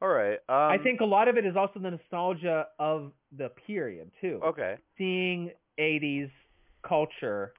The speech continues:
Speaker 1: Yeah.
Speaker 2: and the cinematography that they would use and being on film, it just has a different feel, and I can appreciate it, and I just respond better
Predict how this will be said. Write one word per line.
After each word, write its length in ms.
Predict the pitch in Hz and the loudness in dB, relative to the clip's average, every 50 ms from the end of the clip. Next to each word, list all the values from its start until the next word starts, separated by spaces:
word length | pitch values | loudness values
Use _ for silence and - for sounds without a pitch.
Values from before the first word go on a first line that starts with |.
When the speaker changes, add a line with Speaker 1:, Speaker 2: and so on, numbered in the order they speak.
| _ | _
Speaker 1:
Yeah. 300 | 87 92 92 82 73 - - _ _ _ _ | -10 -6 -6 -6 -6 -6 -10 _ _ _ _
Speaker 2:
and 540 | 135 143 147 156 160 160 156 156 156 156 151 - 139 | -6 -4 -4 -2 -2 -4 -4 -4 -6 -10 -12 -10 -12
the 100 | 143 139 - _ - | -12 -12 -12 _ -8
cinematography 720 | 170 160 160 151 143 - - 156 165 180 175 165 - 160 135 | -8 -6 -6 -8 -8 -4 -2 -2 -2 0 -2 -4 -6 -4 -4
that 120 | 131 127 - | -4 -2 -2
they 120 | 131 123 | -2 -4
would 160 | 123 120 123 | -4 -6 -8
use 440 | 143 180 208 202 160 135 127 123 123 - _ _ | -8 -8 -6 -4 -4 -4 -4 -6 -8 -10 _ _
and 220 | 123 123 123 117 | -10 -8 -8 -6
being 200 | 113 131 131 131 | -4 -4 -4 -4
on 140 | 139 143 147 - | -6 -8 -8 -6
film, 240 | - 127 123 127 135 - _ _ _ _ _ _ _ _ - | -6 -6 -6 -6 -10 -14 _ _ _ _ _ _ _ _ -4
it 100 | 156 151 | -2 0
just 180 | 185 175 - - | 0 -2 -2 -4
has 220 | - - 165 165 - | -4 -4 -4 -4 -4
a 40 | 170 | -6
different 320 | 160 156 - 143 123 107 - _ | -8 -6 -6 -6 -10 -10 -12 _
feel, 420 | - 185 185 175 143 127 117 117 117 - | -8 -4 0 2 2 2 2 0 -2 -4
and 140 | - 131 131 | -6 -4 -2
I 100 | 135 143 | -2 -4
can 140 | 139 - 143 | -4 -4 -6
appreciate 500 | 123 117 - - 180 175 - - 147 127 | -6 -6 -6 -6 -6 -6 -2 -2 -2 0
it, 140 | 127 123 - | 0 -2 -4
and 140 | 135 135 131 | -4 -4 -2
I 100 | 135 143 | -2 -2
just 160 | 139 143 135 - 135 - - _ - 135 | -4 -6 -8 -10 -16 -20 -20 _ -10 -10
respond 500 | 127 117 - _ - 127 123 120 113 107 | -10 -10 -8 _ -4 -2 -2 -4 -2 0
better 240 | 123 123 123 127 | 0 0 0 0